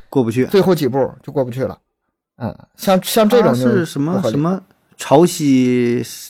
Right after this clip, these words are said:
Speaker 1: 就是什么，叫什么潮，潮汐红绿灯吧，是什么？就是根据车流量什么变化，是吧？就是可能你这边儿
Speaker 2: 哎，那我，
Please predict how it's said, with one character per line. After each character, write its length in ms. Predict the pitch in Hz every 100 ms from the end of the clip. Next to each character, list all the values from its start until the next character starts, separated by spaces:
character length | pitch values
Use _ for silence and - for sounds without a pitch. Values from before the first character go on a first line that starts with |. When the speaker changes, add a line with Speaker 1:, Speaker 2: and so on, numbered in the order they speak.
| -
Speaker 1:
就 120 | 127
是 160 | 131
什 100 | 131
么， 80 | 123
叫 140 | 131 120
什 80 |
么 80 | 120
潮， 260 | - 131 143 - -
潮 240 | - 123 156
汐 280 | 151 147 151
红 200 | 120 117
绿 120 | 127
灯 260 | 117 98
吧， 120 | 92 98
是 80 |
什 100 | 98
么？ 120 | 95 98
就 120 | 107
是 160 | 123 - _ _ _ -
根 140 | 139
据 60 | 151
车 160 | -
流 120 | 139 131
量 140 | 160
什 60 | 131
么 80 |
变 220 | 135 175 147
化， 340 | 208 202 110
是 100 | 101
吧？ 220 | 92 76 117 _ _ _ _ _ _
就 120 | -
是 80 | 123
可 120 | 147
能 160 | 123 151 160
你 40 |
这 120 | 240
边 20 |
儿 120 | 202 151
Speaker 2:
哎， 40 |
那 100 | 156
我， 520 | 127 117 120 - -